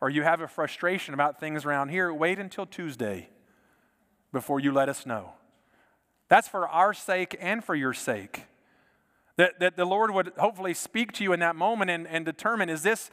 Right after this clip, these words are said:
something that's worth really going after or is it not?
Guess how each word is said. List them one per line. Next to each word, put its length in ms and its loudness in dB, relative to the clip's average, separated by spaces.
something 560 -2
that's 260 0
worth 560 2
really 600 0
going 300 2
after 540 -2
or 180 2
is 100 -4
it 100 -2
not? 480 -6